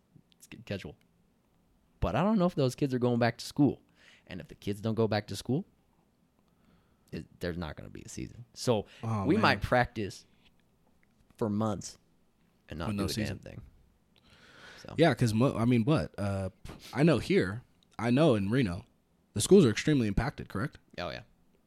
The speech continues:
Speaker 1: It's a big deal. And they're, <laughs> they're coming out with all these,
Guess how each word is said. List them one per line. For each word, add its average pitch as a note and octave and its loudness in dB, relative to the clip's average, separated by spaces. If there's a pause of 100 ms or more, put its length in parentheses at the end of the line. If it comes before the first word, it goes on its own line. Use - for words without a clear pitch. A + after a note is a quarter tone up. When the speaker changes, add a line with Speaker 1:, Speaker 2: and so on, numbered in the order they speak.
(180)
Speaker 1:
It's A#2 -12
a A2+ -10
big G#2+ -8
deal. G2 -8 (300)
And D3 -2
they're, C#3+ -2 (640)
<laughs> - -18
they're A#3 -4
coming A#3 -4
out G3+ 0
with F3+ -2
all D#3+ -2
these, D3 -6